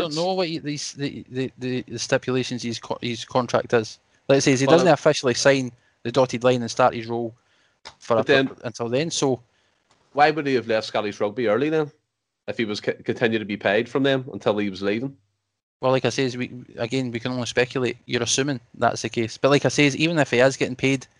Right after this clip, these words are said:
Speaker 2: eh, he's coming in, he, he, he's shadowing somebody and he's learning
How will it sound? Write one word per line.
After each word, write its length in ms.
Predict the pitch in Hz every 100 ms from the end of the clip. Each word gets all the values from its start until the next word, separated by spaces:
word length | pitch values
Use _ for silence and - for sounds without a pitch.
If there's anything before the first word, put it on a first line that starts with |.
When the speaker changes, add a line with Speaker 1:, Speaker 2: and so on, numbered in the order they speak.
| _ _ _ _
Speaker 2:
eh, 180 | 127 127
he's 180 | - 131
coming 280 | - 165 151
in, 280 | 127 127 120
he, 160 | 117 123
he, 160 | 123 120
he's 160 | 127 -
shadowing 500 | - 131 135 147 120
somebody 440 | - 120 110 113
and 100 | 117
he's 180 | 113 110
learning 400 | 123 127 120 113